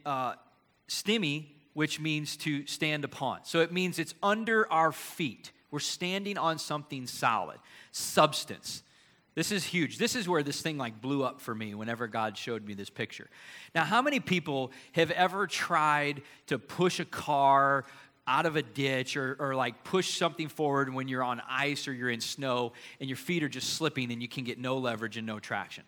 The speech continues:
Anybody ever been there before, right? So you're trying to do something and you, you can't, you can't apply any force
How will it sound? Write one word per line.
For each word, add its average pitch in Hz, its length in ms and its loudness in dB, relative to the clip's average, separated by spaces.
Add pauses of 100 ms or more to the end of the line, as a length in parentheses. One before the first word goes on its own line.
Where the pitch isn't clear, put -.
Anybody 131 320 -2
ever 127 140 -2
been 120 180 -4
there 113 140 -4
before, 104 300 -10
right? 107 260 -2 (320)
So 156 100 -8
you're 156 120 0
trying 214 280 6
to 220 60 2
do 185 140 2
something 170 340 0
and 156 160 -4
you, 156 220 -6
you 156 100 -6
can't, 220 380 2 (260)
you 170 260 -6
can't 233 300 -2
apply 165 480 -2
any 220 220 -2
force 123 580 -4